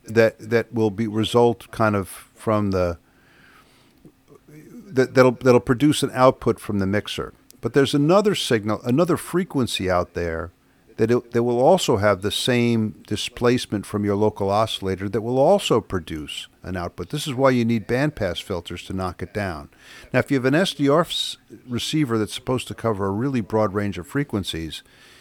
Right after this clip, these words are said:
it's really hard 'cause you're gonna, you're not gonna be able to have bandpass filters. So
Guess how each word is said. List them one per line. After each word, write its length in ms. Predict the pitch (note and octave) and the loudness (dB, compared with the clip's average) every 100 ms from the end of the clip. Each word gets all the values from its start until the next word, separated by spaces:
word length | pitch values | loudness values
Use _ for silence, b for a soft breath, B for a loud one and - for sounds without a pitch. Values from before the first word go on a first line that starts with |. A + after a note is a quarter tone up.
| b | b
it's 200 | A2 - | -8 -2
really 180 | F#3+ D3 | 0 2
hard 340 | G#2+ E3+ A#2 | 4 4 4
'cause 140 | F#2+ G2+ | 0 -6
you're 60 | |
gonna, 260 | G2+ A#2 G2+ - | -4 -4 -6 -4
you're 100 | B2 | -2
not 140 | C#3 | 0
gonna 120 | C3+ | 0
be 60 | A#2 | -2
able 140 | A2+ | 0
to 80 | G#2 | 0
have 180 | G#2+ G2 | -2 -2
bandpass 560 | G#2+ A2 A2+ G#2 F2 | -2 -4 -4 -6 -8
filters. 380 | - E2 - C2 | -8 -10 -10 -10
So 320 | - A2 G2+ | -4 -2 -2